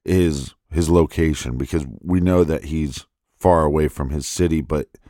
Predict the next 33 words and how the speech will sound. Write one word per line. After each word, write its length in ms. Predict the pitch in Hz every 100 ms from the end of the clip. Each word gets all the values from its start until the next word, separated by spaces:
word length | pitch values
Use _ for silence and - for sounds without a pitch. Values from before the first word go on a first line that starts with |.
| _ _ _ _ _
but 160 | 78 73
the 100 | 73
route 640 | 69 90 95 60 - - - _ -
doesn't 260 | 82 76
make 240 | 71 73 -
a 60 |
lot 240 | 73 69 60
of 60 |
sense. 340 | - 67 60 67
It's 160 | -
not, 340 | 80 80 71 _ _ _ _ _ -
like, 100 | 87
if 100 | 90
I 80 | 107
was 120 | 98
going 160 | 95 92
to 60 |
go 140 | 87 85
to 80 |
Cleveland, 520 | 76 - 110 78 82 80
I 100 | 87
just 280 | 80 - - -
take 220 | 90 73
seventy-one 560 | - 82 82 76 85 78
all 140 | 80
the 80 | 71
way 180 | 73 78
up 220 | 107 -
there. 320 | 76 69 67 _ _ -
But 120 | 78
if 80 | 76
I 120 | 90
took 280 | - 90